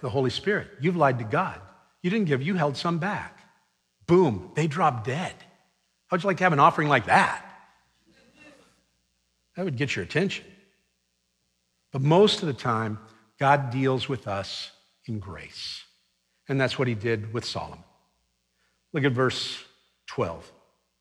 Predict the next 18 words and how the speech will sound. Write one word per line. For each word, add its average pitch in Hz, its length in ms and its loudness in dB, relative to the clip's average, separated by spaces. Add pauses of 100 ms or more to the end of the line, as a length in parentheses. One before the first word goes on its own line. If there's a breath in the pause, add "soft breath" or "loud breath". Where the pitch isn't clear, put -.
(600)
It - 540 -20
says, 117 180 2
"Nevertheless, 151 800 2 (1700 loud breath)
I 131 100 0
will 170 100 2
not 165 300 0
do 151 140 2
it 143 60 2
in 135 100 2
your 127 180 4
days 107 720 -4
for - 80 -8
the 107 80 -4
sake 135 320 0
of 120 60 -6
your 110 100 -6
father 107 240 -2
David 156 500 0